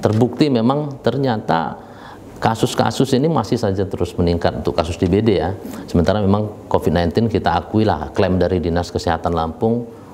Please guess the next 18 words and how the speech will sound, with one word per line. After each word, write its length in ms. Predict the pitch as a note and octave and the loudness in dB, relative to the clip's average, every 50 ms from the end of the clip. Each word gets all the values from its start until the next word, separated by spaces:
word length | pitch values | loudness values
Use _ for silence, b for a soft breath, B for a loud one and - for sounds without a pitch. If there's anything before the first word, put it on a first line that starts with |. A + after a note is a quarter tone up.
| B - - | B -16 -2
sudah 240 | - - E2+ E2+ E2 | -2 0 2 2 2
mulai 240 | F2 F2 F2+ F2 | 2 2 2 2
melandai 400 | E2+ F2 F2 E2+ F#2 F2+ E2+ D#2+ | 2 2 2 2 2 2 2 0
kurvanya, 800 | D#2 - F#2 F2+ - F2+ E2+ D2+ D#2 D#2+ E2+ F#2+ G#2+ A#2+ B2 A#2+ - - | 0 -2 -4 -2 0 -2 -2 0 0 0 0 0 -2 -2 -4 -6 -4 -2
mendekati 560 | - D#2+ - - E2+ D#2 - - F2+ E2+ D#2 | 0 0 2 2 0 -2 0 0 0 0 0
flat, 400 | D2+ - - F2+ E2 F2+ - - | 0 -2 0 0 0 0 -2 -4
mendekati 400 | - F#2+ F2 E2 E2+ E2 D#2+ F2 | -4 -4 -2 0 0 0 2 2
garis 240 | E2+ E2+ E2 D#2+ - | 2 2 0 0 0
lurus. 320 | F2+ E2+ D#2+ A2 A2+ A2 | 0 2 2 2 0 0
Artinya 400 | F#2 E2+ - - G2 A2 A#2+ C3 - B B B B B B B B B B B B B - - | -2 -2 -2 0 0 0 0 0 -4 B B B B B B B B B B B B B -18 -2
mendekati 400 | - A2+ G2+ A2 - G2+ F#2 G#2+ | 2 2 4 4 4 4 4 2
garis 240 | G#2+ G#2 G#2 G2+ - | 2 2 0 2 2
lurus 240 | A2 G#2+ G#2 G#2+ G#2+ | 2 2 2 0 2
itu 80 | G#2+ C#3 | 2 2
artinya 560 | A2 A2 G#2+ A2 - - G2+ A2 B2 C3 B2+ | 2 2 -2 -2 0 2 2 4 2 2 2
tidak 400 | - A#2 A2 G2+ G2+ D#2+ F#2+ G2 | 0 0 0 2 0 -2 -2 -2
ada 40 | G2+ | 0
lagi 240 | G2 G2 G2 G2 F#2+ | 0 0 -2 -4 -6